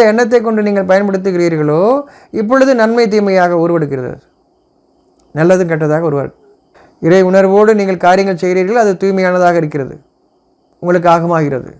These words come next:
நீங்கள் இறைவனை, அந்த உணர்வை விட்டு விட்டீர்கள், இப்பொழுது உங்களுக்கு அது எந்த நன்மையும் செய்யாது, நல்லது செய்யாது, உங்களுக்கு அது ஆகுமானதல்ல. ஆனா நீங்க உருவத்தை கொண்டு இதெல்லாம் எங்களுக்கு ஆகுமானதுன்னு சொல்லிக்கிருவீங்க.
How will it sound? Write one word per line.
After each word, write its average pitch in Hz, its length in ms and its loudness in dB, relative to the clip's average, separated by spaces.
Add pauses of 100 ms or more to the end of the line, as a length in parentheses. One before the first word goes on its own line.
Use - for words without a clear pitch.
நீங்கள் 165 260 -2
இறைவனை, 185 340 0 (180)
அந்த 160 160 -2
உணர்வை 214 280 4
விட்டு 202 200 -2
விட்டீர்கள், 208 400 -2 (360)
இப்பொழுது 185 280 -2
உங்களுக்கு 180 220 0
அது 175 100 0
எந்த 202 120 0
நன்மையும் 196 340 -2
செய்யாது, 139 320 -2 (1900)
நல்லது 180 280 2
செய்யாது, 160 360 -2 (920)
உங்களுக்கு 165 280 0
அது 160 100 2
ஆகுமானதல்ல. 165 680 0 (2000)
ஆனா 214 200 2
நீங்க 269 260 2
உருவத்தை 262 280 2
கொண்டு 247 220 0
இதெல்லாம் 247 220 2
எங்களுக்கு 214 260 2
ஆகுமானதுன்னு 208 520 0
சொல்லிக்கிருவீங்க. 202 480 -2